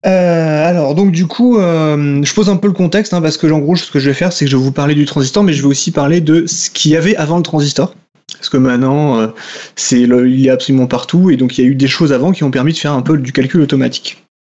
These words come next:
Alors, euh, il y a très longtemps, euh, il y avait une époque où les ordinateurs n'existaient pas.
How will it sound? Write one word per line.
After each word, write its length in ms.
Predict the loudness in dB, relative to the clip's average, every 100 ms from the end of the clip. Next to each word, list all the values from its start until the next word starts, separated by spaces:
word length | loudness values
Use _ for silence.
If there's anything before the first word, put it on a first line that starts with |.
| _ _ _ _ -14 -12 -10 -12 -14 -18 -20 -6
Alors, 360 | 0 2 2 0
euh, 180 | 0 0
il 80 | 0
y 60 |
a 60 | -2
très 220 | -2 0
longtemps, 580 | 0 0 0 0 2 0
euh, 420 | 0 0 0 2
il 120 | 2
y 40 | 2
avait 120 | 2
une 160 | 2 2
époque 420 | 2 -2 -2 0
où 60 |
les 160 | 0 2
ordinateurs 400 | 0 0 0 2
n'existaient 420 | 2 0 -2 -2
pas. 300 | -4 -6 -10